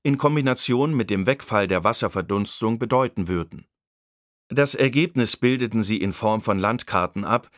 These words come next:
die sie in ihrem Aufsatz im Fachjournal Nature Communications veröffentlichten.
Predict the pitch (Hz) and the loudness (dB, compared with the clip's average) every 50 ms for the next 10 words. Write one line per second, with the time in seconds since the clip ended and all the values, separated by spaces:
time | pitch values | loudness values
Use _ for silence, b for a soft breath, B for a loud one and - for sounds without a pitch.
0 | b b b b - 131 127 139 143 135 139 147 151 151 - 143 147 - 143 131 | b b b b -10 -4 -2 0 0 0 0 -2 -2 0 -2 -2 0 0 0 0
1 | 131 127 - - 131 143 139 - - 147 147 147 - - - 113 104 - - 123 | 0 0 0 0 0 0 0 -2 0 0 0 0 -2 -4 -2 -2 -2 0 0 -2
2 | 120 - - 131 113 113 110 110 110 110 107 b b b b b - 104 113 110 | -2 0 0 0 0 2 2 2 2 2 0 b b b b b -2 0 2 2
3 | 110 107 - - 113 113 - 120 110 107 110 110 120 - - 131 120 117 - - | 2 2 0 0 0 0 0 0 0 0 2 0 -2 -2 0 0 0 0 0 -2
4 | 98 87 - - - 98 82 92 - - 90 82 85 85 - - - - - | -4 -4 -4 -4 -4 -4 -4 -4 -4 -6 -6 -6 -6 -8 -8 -10 -14 -18 -20